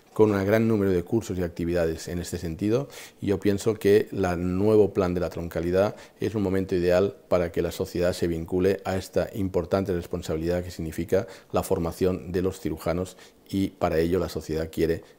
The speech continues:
ser un partícipe, quiere ser un protagonista importante en este proceso. Me gustaría comentar en dos aspectos. Primero de todo, me gustaría que fuera una sociedad muy participativa, muy abierta a las, a las nuevas generaciones, en la que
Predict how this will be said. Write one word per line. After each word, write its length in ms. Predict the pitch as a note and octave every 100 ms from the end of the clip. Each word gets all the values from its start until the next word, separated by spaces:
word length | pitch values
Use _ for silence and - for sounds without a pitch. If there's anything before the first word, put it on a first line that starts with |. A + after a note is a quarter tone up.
| -
ser 360 | - F2+ F2 -
un 160 | G2
partícipe, 560 | F#2 D#2+ E2+ F2+ F2 F2
quiere 180 | E2 E2
ser 160 | E2+
un 80 | F2
protagonista 480 | F2 E2 D2+ E2+ -
importante 640 | D#2+ D#2+ D#2+ D2+ D#2+ E2 - -
en 140 | - E2
este 200 | E2 -
proceso. 380 | - - - - - - _ _ _ _ _ _ _ -
Me 80 |
gustaría 260 | A#2+ A#2+ C3
comentar 340 | B2+ A#2+ A#2+
en 120 | A#2+ A#2
dos 100 | G#2
aspectos. 500 | - F#2 - - - -
Primero 220 | - G#2+
de 60 | A2+
todo, 160 | A#2+ A2+
me 60 |
gustaría 360 | G#2+ - G#2 G#2
que 80 | G2
fuera 220 | A2 G#2
una 100 | G2
sociedad 480 | G2+ - G2+ A2 G#2 - - -
muy 160 | B2
participativa, 800 | A2 F#2 G2 F2+ E2+ G#2+ A#2 B2+ - - _ -
muy 260 | A2 A2 -
abierta 640 | G#2+ G2 G#2+ G2+ - F#2 - - - -
a 160 | G2
las, 380 | F#2+ F2+ - -
a 60 | G2
las 180 | F2+ -
nuevas 200 | G#2+ -
generaciones, 680 | F#2+ F2+ - A2 B2 B2 - - -
en 140 | - G2+
la 120 | G2
que 300 | - G2 -